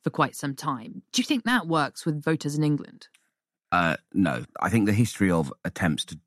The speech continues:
Speaker 2: to use Labour's record in Wales shows that it has never been that effective. You know, I think this is a shame in lots of ways,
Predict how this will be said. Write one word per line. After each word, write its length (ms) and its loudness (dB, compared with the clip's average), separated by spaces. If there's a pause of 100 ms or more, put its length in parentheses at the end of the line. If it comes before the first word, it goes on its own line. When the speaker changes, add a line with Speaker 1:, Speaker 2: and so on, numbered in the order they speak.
Speaker 2:
to 300 0 (160)
use 320 2
Labour's 320 -4
record 340 -2
in 80 2
Wales 300 0
shows 220 -4
that 120 -6
it 80 -10
has 260 -8
never 300 0
been 220 -4
that 120 -6
effective. 680 -8 (320)
You 100 -6
know, 60 -4
I 60 -8
think 180 -6
this 100 -18
is 80 -16
a 40 -10
shame 340 2
in 100 4
lots 220 -2
of 80 -6
ways, 180 -4